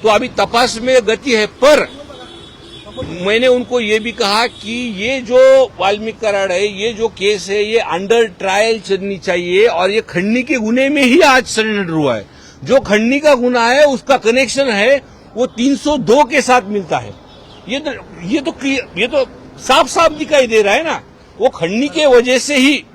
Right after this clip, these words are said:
वहां पर वो विंडमिल पर कुछ तो भी ब-, बवाल हुआ और वो बवाल के वजह से नौ तारीख को ये जो कहे, कुछ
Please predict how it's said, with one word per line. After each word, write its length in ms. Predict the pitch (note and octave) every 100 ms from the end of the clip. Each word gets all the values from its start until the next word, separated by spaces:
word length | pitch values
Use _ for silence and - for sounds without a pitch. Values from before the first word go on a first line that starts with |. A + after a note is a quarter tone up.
| - - -
वहां 220 | F#3 G#3+
पर 260 | B3+ D4 C#4
वो 360 | G#3 G3 C4 B3
विंडमिल 480 | A3+ C4 C4 C4+
पर 220 | B3+ C#4 B3+
कुछ 260 | A#3+ A3
तो 80 | C4+
भी 120 | C4+
ब-, 460 | A#3+ G3 G3 D#3 F#3+
बवाल 220 | A#3 C#4
हुआ 300 | A#3 A#3+ C3+ - - - -
और 160 | D#3+ A3+
वो 340 | B3 C4+ F3+
बवाल 240 | F3 B3+ C#4
के 160 | C#4+
वजह 300 | C4 A#3 A3+
से 260 | G#3 G#3+ D4+
नौ 220 | A#3 A#3+
तारीख 360 | A3+ A3+ A3+ A3
को 300 | - A#3+ C#4
ये 220 | G#3+ A3+
जो 200 | G3 A3
कहे, 260 | G#3+ G#3+ G3
कुछ 380 | G3+ G#3 -